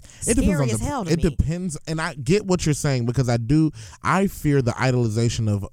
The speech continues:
Speaker 1: celebrities. I think that that is
Speaker 2: I
Speaker 1: very
Speaker 2: don't
Speaker 1: weird.
Speaker 2: idolize people at
Speaker 1: I
Speaker 2: all.
Speaker 1: think that is very weird, but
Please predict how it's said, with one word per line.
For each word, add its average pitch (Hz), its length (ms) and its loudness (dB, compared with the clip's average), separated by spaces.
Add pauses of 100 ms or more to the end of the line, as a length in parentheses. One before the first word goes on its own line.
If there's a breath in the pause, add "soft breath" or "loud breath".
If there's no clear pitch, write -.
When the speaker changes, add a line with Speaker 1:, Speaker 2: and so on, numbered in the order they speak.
Speaker 1:
celebrities. 101 720 0
I 123 120 0
think 127 260 -2
that 113 160 -2
that 113 160 2
is 101 120 2
Speaker 2:
I - 160 0
Speaker 1:
very 139 220 6
Speaker 2:
don't 127 160 4
Speaker 1:
weird. 127 220 4
Speaker 2:
idolize 127 220 2
people - 420 -8
at 180 240 -4 (280)
Speaker 1:
I 123 140 0
Speaker 2:
all. 208 160 -2
Speaker 1:
think 147 200 4
that 131 140 2
is 107 140 0
very 117 560 2
weird, 107 480 2
but 110 480 -2